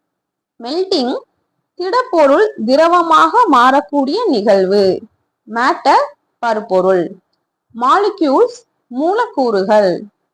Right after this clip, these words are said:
மெடிடேஷன், தியானம். மெஷரிங் கண்டெய்னர், அளவுகள் குறிக்கப்பட்ட கொள்கலன்.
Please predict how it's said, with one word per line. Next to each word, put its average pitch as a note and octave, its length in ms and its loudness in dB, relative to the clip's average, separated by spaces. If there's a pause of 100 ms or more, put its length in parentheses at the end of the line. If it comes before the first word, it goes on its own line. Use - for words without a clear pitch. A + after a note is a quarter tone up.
(340)
மெடிடேஷன், D#4+ 840 -2 (600)
தியானம். G#3 760 -2 (640)
மெஷரிங் G4+ 580 -4
கண்டெய்னர், C#4+ 720 2 (400)
அளவுகள் G4 800 0
குறிக்கப்பட்ட D#4 800 -2
கொள்கலன். G3+ 640 2